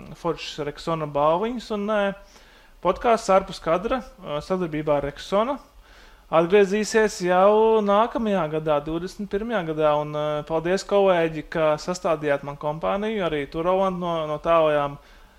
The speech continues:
eh, Polijas zemēm. Eh, cerams tevi satikt, eh, kaut kad klātienē, kad varēsi no turienes, no turienes atbraukt, un tad mēs varēsim parunāt. Paldies, Ulvi,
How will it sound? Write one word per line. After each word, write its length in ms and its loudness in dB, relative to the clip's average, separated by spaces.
eh, 340 -2
Polijas 540 4
zemēm. 640 4
Eh, 640 -6
cerams 440 -2
tevi 180 -4
satikt, 580 -8
eh, 300 -4
kaut 160 -4
kad 160 -14
klātienē, 460 -2
kad 140 -10
varēsi 360 -4
no 100 -12
turienes, 380 -8
no 80 -12
turienes 320 -6
atbraukt, 400 -4
un 60 -14
tad 100 -12
mēs 260 -10
varēsim 320 -10
parunāt. 380 -10
Paldies, 260 -4
Ulvi, 260 -2